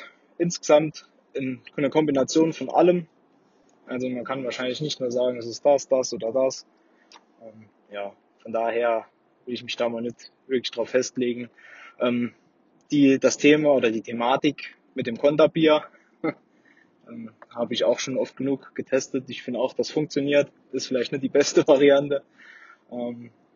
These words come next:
aber ja, was soll man machen, wenn der Kopf dröhnt? Ähm, prinzipiell gibt's eigentlich hier auch <laughs> keine richtige Erklärung, warum das funktioniert, weil eigentlich führt man dem Körper weiter nochmal Gift zu.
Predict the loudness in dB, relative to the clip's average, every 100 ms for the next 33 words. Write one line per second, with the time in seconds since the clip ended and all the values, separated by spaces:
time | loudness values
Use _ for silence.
0 | _ -4 -2 -4 -6 -4 -2 -2 -2 -2
1 | -4 -6 -6 -6 -6 -12 -12 -4 -2 -2
2 | -4 _ _ _ _ _ _ -10 -10 0
3 | 2 2 4 6 8 6 4 _ _ _
4 | _ _ _ -2 0 0 0 2 2 2
5 | 0 -8 -2 -2 -2 -2 -2 -2 -2 -2
6 | -2 -4 -4 -4 -4 -8 -6 -10 -10 -10
7 | -4 -4 -4 -6 -4 -4 -6 -6 -6 -6
8 | -12 -8 -4 -2 0 -2 -4 -2 -4 -4
9 | -6 -6 -6 -4 -2 -2